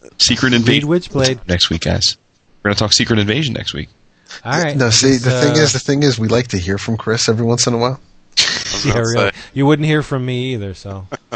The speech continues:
Speaker 3: <laughs>
Speaker 2: It is all good.
Speaker 1: Nice. All right.
Speaker 2: Say bye-bye.
Speaker 1: Bye-bye.
Speaker 3: Bye-bye.
Speaker 4: Read Witchblade.
Speaker 2: See ya. Read Witchblade and get the
Speaker 3: Amazing
Speaker 2: Darkness
Speaker 3: Spider-Man.
Speaker 2: trade in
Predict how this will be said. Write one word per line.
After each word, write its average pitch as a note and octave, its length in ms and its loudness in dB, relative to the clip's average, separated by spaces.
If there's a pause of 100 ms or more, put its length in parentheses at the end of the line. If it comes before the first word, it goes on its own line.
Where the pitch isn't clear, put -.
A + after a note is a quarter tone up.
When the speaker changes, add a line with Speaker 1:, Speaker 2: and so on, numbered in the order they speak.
(140)
Speaker 3:
<laughs> - 80 -10 (920)
Speaker 2:
It A#3 140 -4
is C#3 240 -4
all G#2 140 -4
good. F#2 280 -10 (180)
Speaker 1:
Nice. - 320 -4 (440)
All G#2 80 -2
right. F#2 100 2 (240)
Speaker 2:
Say - 140 -8
bye-bye. A#2 260 0 (120)
Speaker 1:
Bye-bye. F#2 440 -4
Speaker 3:
Bye-bye. B2+ 540 0 (560)
Speaker 4:
Read A#2 160 -2
Witchblade. A2 480 -2
Speaker 2:
See C3+ 260 -6
ya. A#2 280 -2 (440)
Read G#3+ 140 2
Witchblade D#3 640 -6 (420)
and C#3+ 560 -4
get C3 240 -4
the - 80 -4
Speaker 3:
Amazing B2 160 2
Speaker 2:
Darkness C3+ 160 2
Speaker 3:
Spider-Man. C3+ 380 0
Speaker 2:
trade B2+ 140 -2
in A#2+ 260 -6